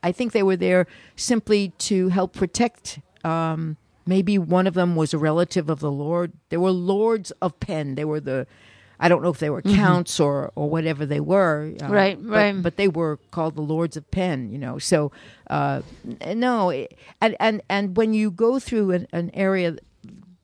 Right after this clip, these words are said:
Speaker 1: that's dense with medieval things like this, which is really the southwest of, of France,
Speaker 2: Mm-hmm.
Speaker 1: you do have a, a lot of different things. You have things that have an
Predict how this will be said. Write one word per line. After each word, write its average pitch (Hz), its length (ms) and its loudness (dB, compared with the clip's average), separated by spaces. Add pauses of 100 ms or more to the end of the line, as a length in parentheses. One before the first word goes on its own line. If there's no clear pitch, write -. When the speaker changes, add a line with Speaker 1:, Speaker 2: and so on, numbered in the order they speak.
(580)
Speaker 1:
that's 175 200 -6
dense 214 440 0
with 180 140 0
medieval 170 720 -2 (280)
things 170 380 -2
like 151 200 -2
this, - 440 -4
which 165 200 -4
is 143 200 -6
really 185 320 4
the 143 160 -2
southwest - 840 -4
of, - 160 -10 (100)
of 135 140 -4
France, 180 500 -2
Speaker 2:
Mm-hmm. 175 320 2 (400)
Speaker 1:
you 185 140 -6
do 269 280 2
have 165 380 2
a, 156 220 -8 (120)
a 180 100 -4
lot 175 440 2
of 185 140 0
different - 440 -4 (420)
things. 185 420 0
You 175 80 2
have 160 200 0
things 175 280 -6
that 170 140 -2
have 156 140 -4
an 160 100 -8